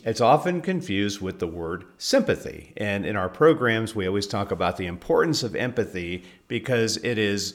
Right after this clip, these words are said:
that state where you are able to see something from somebody else's perspective. And that is something that, of course, we don't see much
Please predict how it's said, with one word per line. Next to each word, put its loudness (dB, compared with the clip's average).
that -4
state 0
where -4
you -2
are 2
able 0
to -2
see -4
something -8
from -8
somebody -4
else's -6
perspective. -2
And 0
that 4
is 0
something -4
that, -2
of -6
course, -4
we -4
don't -4
see -4
much -4